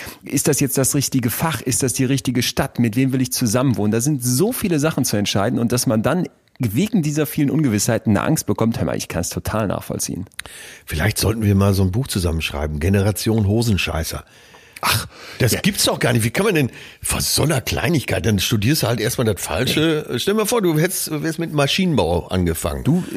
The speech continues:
Speaker 1: du wirst einfach langsam dement. Dein Abitur ist so lange her, dass du dich nicht mehr erinnerst. Du willst mir doch jetzt nicht erzählen, dass der Atze rauskam und gesagt hat, „So Leute, gar kein Problem, studieren oder ausbilden ist mir völlig Wumpe, dann
Speaker 2: Ja.
Speaker 1: studiere ich halt.“
Speaker 2: Aber so waren,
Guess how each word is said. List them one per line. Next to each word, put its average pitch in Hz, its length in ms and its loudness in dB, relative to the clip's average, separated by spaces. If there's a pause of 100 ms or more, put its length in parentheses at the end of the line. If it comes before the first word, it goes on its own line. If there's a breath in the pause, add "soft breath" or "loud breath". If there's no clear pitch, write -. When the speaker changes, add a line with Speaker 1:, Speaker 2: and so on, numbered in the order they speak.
Speaker 1:
du 165 200 2
wirst 160 220 2
einfach 175 220 0
langsam 160 300 0
dement. 160 540 0
Dein 131 120 2
Abitur 160 460 -2
ist - 180 -2
so 156 160 2
lange 131 200 2
her, 104 160 2
dass 143 140 -2
du 147 80 -2
dich 135 100 -2
nicht 160 140 -2
mehr 123 120 2
erinnerst. 254 420 0
Du 117 60 0
willst - 160 0
mir 208 60 0
doch 175 80 4
jetzt 143 180 2
nicht 175 200 0
erzählen, 185 380 2
dass 143 120 0
der - 180 -4
Atze 143 320 0
rauskam 120 500 0
und 131 120 0
gesagt 131 320 0
hat, 110 120 2
„So 85 120 0
Leute, 78 300 -2
gar 85 180 -4
kein 78 160 -4
Problem, 76 360 -2
studieren 107 300 0
oder 87 140 4
ausbilden 90 360 0
ist - 60 -6
mir 87 80 -2
völlig 90 280 0
Wumpe, 127 260 0
dann 190 200 0
Speaker 2:
Ja. 135 200 0
Speaker 1:
studiere 123 380 0
ich - 100 -4
halt.“ - 80 -4
Speaker 2:
Aber 151 140 2
so 135 160 4
waren, 113 180 0